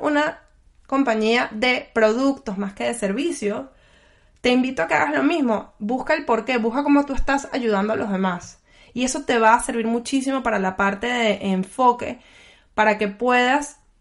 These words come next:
concentrar todos tus esfuerzos en lo correcto. Y la última de las cosas que le voy a decir es cree en ti.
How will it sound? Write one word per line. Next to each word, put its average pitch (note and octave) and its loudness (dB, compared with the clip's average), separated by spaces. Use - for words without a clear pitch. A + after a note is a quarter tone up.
concentrar G#3 0
todos G#3 -4
tus A#3+ -4
esfuerzos A#3 -2
en B3+ 0
lo A#3+ 2
correcto. F#3 -4
Y D#4 2
la B3+ 6
última D4 4
de A3 2
las A3 -4
cosas A#3 -6
que C#4 -4
le C4 2
voy A3 2
a B3 4
decir A#3+ -4
es C4 -2
cree C4 2
en G#3+ -2
ti. A3+ -4